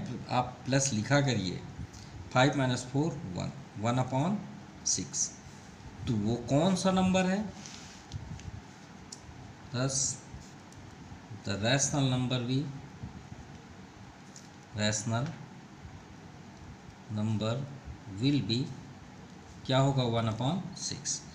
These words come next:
this is the final answer। तो subtract and add के जितने भी question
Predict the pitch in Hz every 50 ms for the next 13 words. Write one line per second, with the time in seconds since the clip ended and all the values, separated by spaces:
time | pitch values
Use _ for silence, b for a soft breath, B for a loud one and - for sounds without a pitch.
0 | B B B B - 107 107 - 135 131 - - 104 92 87 90 - - - -
1 | - - - - - B B B B B B - 139 - - - - 127 123 -
2 | - - 143 160 180 180 180 - - - - - - - - - 104 104 98 98
3 | 92 - - - 131 143 151 165 165 165 160 - 160 127 110 117 131 127 180 185
4 | 190 175 175 175 170 151 139 135 - - 123 110